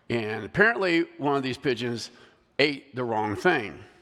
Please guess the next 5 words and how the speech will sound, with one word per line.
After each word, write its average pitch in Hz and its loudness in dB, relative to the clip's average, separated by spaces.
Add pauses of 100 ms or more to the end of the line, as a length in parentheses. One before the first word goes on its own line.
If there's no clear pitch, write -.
(1700)
And 160 4
so 156 2
when 151 2
it 196 2
pooped - 0